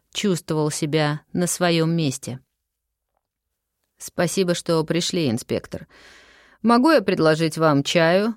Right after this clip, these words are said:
Он указал на фарфоровый чайный сервиз, стоявший возле его локтя. «Прошу вас, не отказывайтесь.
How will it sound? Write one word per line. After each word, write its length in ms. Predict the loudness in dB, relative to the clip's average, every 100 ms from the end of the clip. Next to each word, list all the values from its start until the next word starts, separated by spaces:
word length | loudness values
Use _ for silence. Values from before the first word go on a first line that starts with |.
| _ _ _ _ _ _ _ _ _ _
Он 240 | -2 0 0
указал 480 | 0 0 2 0 2
на 220 | 0 0
фарфоровый 680 | 0 -2 0 -2 0 -2
чайный 380 | -2 0 2 0
сервиз, 600 | 0 -2 -2 -2 -2 -6 -10
стоявший 600 | -6 -2 0 0 0 -2
возле 360 | -2 -2 0 -2
его 160 | 0 0
локтя. 460 | 0 -2 -10 -12 _ _ _ _ _ _ _
«Прошу 400 | -2 -2 0 0
вас, 240 | 0 -2
не 140 | -2 -4
отказывайтесь. 880 | -2 0 0 0 -4 -6 -12 -16